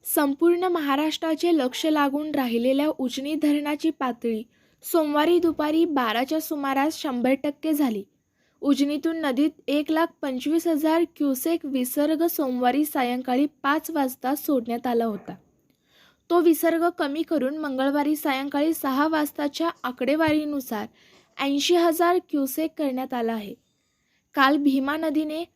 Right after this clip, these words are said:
अक्राळ विक्राळ रूप धारण होते. बरेच पूल, बंधारे पाण्याखाली गेले आहेत. गेल्या वर्षी उजनी पाच ऑगस्ट दोन हजार तेवीस रोजी उजनी धरणात एकूण पाणीसाठा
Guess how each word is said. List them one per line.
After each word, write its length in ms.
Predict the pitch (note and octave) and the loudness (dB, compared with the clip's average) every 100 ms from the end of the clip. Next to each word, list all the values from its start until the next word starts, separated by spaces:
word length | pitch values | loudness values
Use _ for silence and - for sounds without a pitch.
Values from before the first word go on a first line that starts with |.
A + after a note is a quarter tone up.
| _ | _
अक्राळ 520 | - B3+ - D4 E4 E4+ | -4 -4 -2 2 4 4
विक्राळ 520 | D4+ - C#4 C#4 D4+ | 2 2 0 2 2
रूप 240 | D4 C#4+ D4+ | 2 0 0
धारण 340 | B3+ B3 B3 | -2 0 0
होते. 300 | A#3+ - F#3 - - - _ _ _ - | -2 -2 -8 -16 -20 -20 _ _ _ -6
बरेच 440 | B3 C4 C#4+ C#4+ | 2 4 4 2
पूल, 320 | - C#4 C4+ C#4 B3+ | -4 0 2 0 -2
बंधारे 520 | B3+ B3+ B3+ C#4 D4 | -2 0 0 2 2
पाण्याखाली 640 | D4 B3+ B3+ C#4 C#4+ D#4 | 0 -2 -2 -2 0 2
गेले 280 | C#4 B3+ A#3+ | 4 2 2
आहेत. 240 | A#3+ G3+ - _ _ _ - B3 | -2 -6 -12 _ _ _ -6 2
गेल्या 280 | C4 C4+ | 4 4
वर्षी 320 | C#4+ D4+ C#4+ E4 | 4 2 2 2
उजनी 380 | D#4 B3+ C#4 | 2 2 -4
पाच 380 | D#4 C4+ C4 C#4+ | -4 0 0 2
ऑगस्ट 360 | D#4 D#4 D#4 E4 | 0 0 -2 -2
दोन 260 | C#4+ C#4 | 0 0
हजार 260 | C4+ D4+ D#4 - | 0 0 -2 -2
तेवीस 320 | C4+ C4+ D4 | -2 0 0
रोजी 320 | D4 C4+ D4 | 0 0 2
उजनी 380 | D#4 C4+ C#4 D4 | 2 2 -2 -6
धरणात 500 | C#4+ C4 C4+ C#4 D#4 | -2 -2 0 -4 -2
एकूण 340 | C#4 B3+ D4 D#4+ | -4 -4 -8 -6
पाणीसाठा 800 | C#4 B3 C#4 C#4+ C#4 A3+ G#3+ | -4 -2 -4 -4 -4 -4 -6